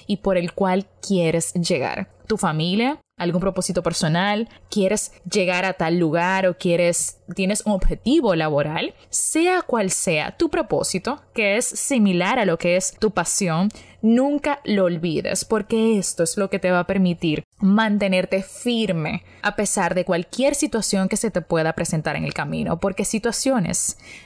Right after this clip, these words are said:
dificultades se nos presentan a todos.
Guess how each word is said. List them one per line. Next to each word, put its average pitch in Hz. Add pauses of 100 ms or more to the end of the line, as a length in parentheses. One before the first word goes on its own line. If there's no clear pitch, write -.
dificultades 190 (220)
se 247
nos 214
presentan 170
a -
todos. -